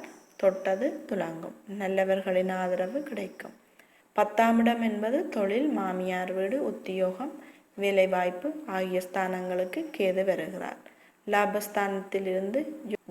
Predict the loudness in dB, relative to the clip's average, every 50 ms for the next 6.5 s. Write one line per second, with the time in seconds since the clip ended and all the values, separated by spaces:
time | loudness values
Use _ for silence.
0 | 0 2 4 4 4 4 2 2 0 0 0 2 2 0 -2 -4 -2 0 0 2
1 | 4 4 2 2 2 -2 -10 -8 -4 0 2 2 2 2 0 0 0 0 -4 0
2 | 2 2 2 4 2 0 -2 -2 0 0 0 2 0 -2 -4 -2 -2 -2 0 0
3 | 0 0 -2 -2 -4 -6 -8 -8 -8 -8 -8 -8 -12 -18 -20 -20 _ _ -20 -20
4 | _ _ _ _ -6 -2 0 2 2 0 0 0 0 0 0 0 0 -2 0 -2
5 | -6 -6 -2 2 2 2 2 2 0 0 0 0 0 0 0 0 -2 -4 -6 -6
6 | -10 -16 -16 -6 -2 0 2 2 2 2